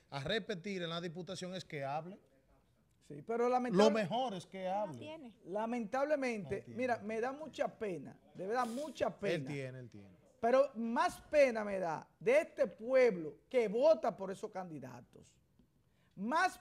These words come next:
Speaker 2: pena me da a mí por este pueblo que votan por esos candidatos.
Speaker 1: O sea, tú vas a votar por uno de los que han venido, ¿verdad?
Speaker 2: Y yo, bueno, por lo que yo escuché la propuesta,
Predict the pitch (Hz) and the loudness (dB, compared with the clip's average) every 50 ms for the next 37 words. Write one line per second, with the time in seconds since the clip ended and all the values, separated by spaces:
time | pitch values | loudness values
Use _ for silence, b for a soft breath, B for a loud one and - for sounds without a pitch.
0 | - - 311 302 285 262 254 240 226 233 233 226 214 208 196 185 175 - 196 202 | 2 6 6 6 6 6 0 -2 0 0 0 0 -2 -4 -6 -8 -8 -6 -4 -4
1 | 233 262 - - 220 - 240 233 226 220 220 277 254 240 226 247 269 320 381 370 | -4 -4 -4 -6 -6 -4 -2 -2 -2 0 2 4 4 6 6 8 8 8 8 6
2 | - 294 233 196 180 190 190 170 - 196 - 175 165 156 147 127 123 113 113 - | 2 -2 -4 -4 -6 -8 -10 -10 -10 -10 -10 -8 -10 -8 -10 -10 -10 -12 -14 -18
3 | _ _ 156 147 147 165 175 180 175 160 170 175 156 160 160 160 165 170 165 165 | _ _ -14 -12 -8 -8 -8 -6 -6 -6 -6 -8 -6 -8 -8 -8 -10 -8 -8 -8
4 | 165 156 147 156 160 156 156 156 156 156 147 127 117 120 131 135 117 98 - 180 | -8 -8 -10 -10 -12 -12 -10 -10 -12 -12 -12 -12 -12 -14 -14 -16 -16 -10 -10 -10
5 | 220 220 208 185 285 277 214 202 277 285 277 277 226 254 240 247 247 247 247 240 | -8 -6 -4 -4 -4 -2 4 4 6 6 4 4 2 4 4 4 4 2 0 0
6 | 269 294 - 302 - 294 277 262 247 220 240 214 - 208 202 - - 208 - | 0 -4 -6 -6 -2 0 0 0 0 0 -4 -4 -2 -4 -4 -2 -4 -4 -4